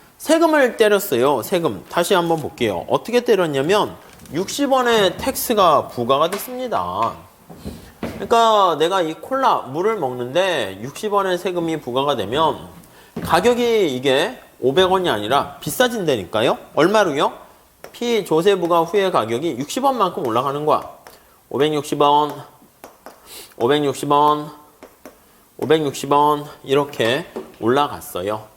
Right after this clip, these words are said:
네, 이해하실 수 있으시겠죠? 이렇게 됐습니다.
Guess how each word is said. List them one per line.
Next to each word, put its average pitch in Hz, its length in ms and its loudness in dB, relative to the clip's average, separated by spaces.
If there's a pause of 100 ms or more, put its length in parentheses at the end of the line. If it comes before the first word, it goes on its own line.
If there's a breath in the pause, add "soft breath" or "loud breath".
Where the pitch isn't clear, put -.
네, 143 240 -4
이해하실 165 640 0
수 170 100 -4
있으시겠죠? 135 1080 0 (800 loud breath)
이렇게 127 420 2
됐습니다. 95 640 -4